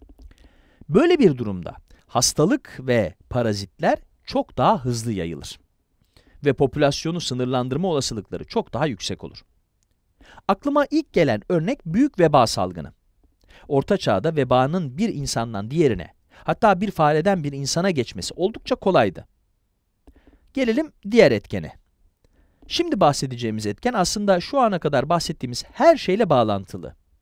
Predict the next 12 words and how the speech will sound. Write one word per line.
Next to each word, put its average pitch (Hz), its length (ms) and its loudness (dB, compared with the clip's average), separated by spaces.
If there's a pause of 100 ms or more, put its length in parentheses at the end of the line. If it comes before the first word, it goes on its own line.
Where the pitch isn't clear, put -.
(600)
Adı 208 260 2
da 180 200 4 (560)
atık - 380 -2
birikimi. 98 460 -6 (920)
Bunu 135 160 -4
da 107 120 0
buraya 98 300 -2
yazayım. 104 500 -4 (920)
Atık. - 480 -2 (1300)
Eğer 233 240 8
popülasyon 170 640 -2
yoğunluğu 120 500 -2